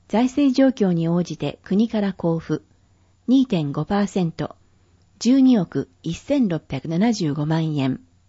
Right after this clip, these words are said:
その他。三点五パーセント。十六億七千四百二万円。歳出。合計金額、四百四十四億八千八百三十五万円。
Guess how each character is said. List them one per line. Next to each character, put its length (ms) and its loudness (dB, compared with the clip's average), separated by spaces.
そ 180 -4
の 120 4
他。 220 -8
三 260 0
点 200 -2
五 140 -4
パ 180 -2
ー 60 -2
セ 160 -4
ン 80 -4
ト。 220 -6
十 220 4
六 300 4
億 360 -2
七 260 2
千 240 4
四 200 2
百 240 -8
二 160 0
万 320 2
円。 260 0
歳 260 2
出。 460 -6
合 200 6
計 240 6
金 200 6
額、 340 -2
四 220 6
百 280 -2
四 280 4
十 200 0
四 260 6
億 320 -2
八 160 -2
千 320 0
八 240 -4
百 220 -4
三 240 2
十 200 -4
五 120 -4
万 280 0
円。 260 0